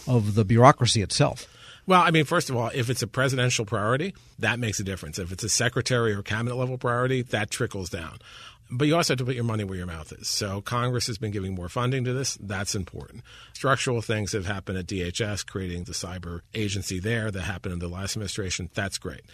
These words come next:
Speaker 2: And filling that with the right people, which they've done with Jen Easterly, that's great. So people are policy to some extent.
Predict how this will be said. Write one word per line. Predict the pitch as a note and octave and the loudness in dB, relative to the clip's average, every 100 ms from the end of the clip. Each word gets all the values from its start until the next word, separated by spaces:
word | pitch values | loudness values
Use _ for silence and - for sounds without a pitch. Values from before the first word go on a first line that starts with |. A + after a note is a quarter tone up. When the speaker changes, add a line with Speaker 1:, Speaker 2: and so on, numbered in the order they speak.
| - - - - | -20 -20 -10 -4
Speaker 2:
And | G2 | -4
filling | - C#3 C#3 | 0 2 4
that | B2+ B2 | 4 2
with | A#2+ | -2
the | |
right | A2 A2+ | -4 -2
people, | B2+ B2 B2 | -2 -4 -4
which | G2 - | -4 -4
they've | F2+ | -6
done | F#2+ F#2+ | -4 -4
with | F#2+ | -4
Jen | F#2+ F2+ | -4 -4
Easterly, | A2+ A#2 B2+ A#2 G#2 - | -4 -2 -2 -2 -2 -4
that's | A#2+ F#2+ - | -6 -4 -6
great. | - - - | -10 -8 -2
So | A#2+ G#2 | 0 0
people | - F3 E3 D3 C#3 B2+ - - _ - | -4 -8 -2 0 0 -4 -12 -20 _ -8
are | A#2 | -6
policy | - G#2+ G#2 G#2 | -4 -4 -4 -4
to | F2+ | -4
some | - C3 | -4 -2
extent. | D3 - D3 D3 | -2 -2 0 -2